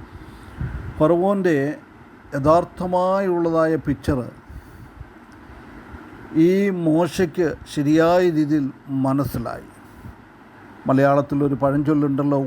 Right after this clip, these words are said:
"ഉണ്ണിയെ കാണുമ്പോഴേ ഊരിലെ പഞ്ഞം അറിയാമെന്ന്" പറഞ്ഞതുപോലെ, ഇത്രയും ദിവസം ഈ ഫറവോനുമായിട്ടുള്ള ബന്ധത്തിൽ കഴിഞ്ഞപ്പോൾ ഫറവോൻ്റെ തനി നിറം മനസ്സിലാക്കിയത്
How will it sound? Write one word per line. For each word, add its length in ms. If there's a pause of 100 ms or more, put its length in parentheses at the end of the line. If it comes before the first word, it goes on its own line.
"ഉണ്ണിയെ 300 (120)
കാണുമ്പോഴേ 480 (220)
ഊരിലെ 340
പഞ്ഞം 340
അറിയാമെന്ന്" 540
പറഞ്ഞതുപോലെ, 560 (1900)
ഇത്രയും 420
ദിവസം 360 (100)
ഈ 100
ഫറവോനുമായിട്ടുള്ള 920 (120)
ബന്ധത്തിൽ 420 (160)
കഴിഞ്ഞപ്പോൾ 640 (560)
ഫറവോൻ്റെ 560 (160)
തനി 300
നിറം 260 (280)
മനസ്സിലാക്കിയത് 800